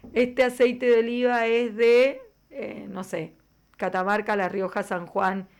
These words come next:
eh, Chile", que también trabajó algo, hago en Chile, o en Uruguay, o que he probado aceites brasileros, que son buenísimos también,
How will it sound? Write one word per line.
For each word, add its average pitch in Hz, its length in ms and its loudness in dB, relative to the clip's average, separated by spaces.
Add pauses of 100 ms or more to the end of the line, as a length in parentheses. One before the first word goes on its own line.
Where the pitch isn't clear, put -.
(360)
eh, 180 880 -2
Chile", 247 640 4 (300)
que 220 100 -4
también 208 340 -2
trabajó 214 480 0
algo, 208 380 -2
hago 202 300 -2
en 202 140 -8
Chile, 247 520 -4 (220)
o 208 160 0
en 208 140 0
Uruguay, 196 640 0 (360)
o 196 640 0 (100)
que - 80 -6
he 196 40 -2
probado 202 360 -2
aceites 196 440 -10
brasileros, 196 600 -6
que - 140 -16
son 190 260 -8
buenísimos 208 600 -8
también, 247 500 -4